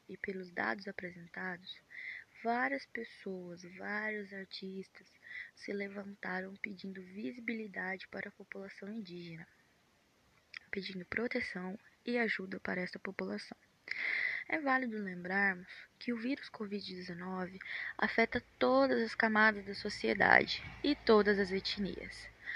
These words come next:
Se preocupar com o próximo é ser humano.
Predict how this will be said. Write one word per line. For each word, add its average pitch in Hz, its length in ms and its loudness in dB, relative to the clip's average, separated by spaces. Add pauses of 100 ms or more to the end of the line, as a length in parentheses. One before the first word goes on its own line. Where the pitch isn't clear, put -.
(240)
Se - 180 -2
preocupar 190 800 4 (100)
com 190 140 -6
o 185 40 -8
próximo 190 680 0 (160)
é 208 100 -2
ser 226 260 -4
humano. 175 340 -8